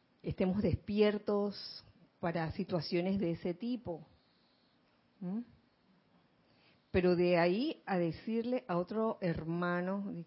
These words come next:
que, "Oye, mira, fulano", eso también dependerá. Eso dependerá porque la si-, depende de la situación.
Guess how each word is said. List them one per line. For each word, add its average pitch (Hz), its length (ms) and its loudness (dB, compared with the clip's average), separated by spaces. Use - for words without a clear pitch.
que, 175 100 -8
"Oye, 254 600 -4
mira, 233 260 -8
fulano", 220 680 -6
eso 196 420 0
también 175 360 -4
dependerá. 180 560 -6
Eso 202 300 0
dependerá 175 600 2
porque 175 480 -2
la 170 140 0
si-, 175 160 -10
depende 220 840 2
de 170 140 -2
la 165 140 0
situación. 165 1200 -8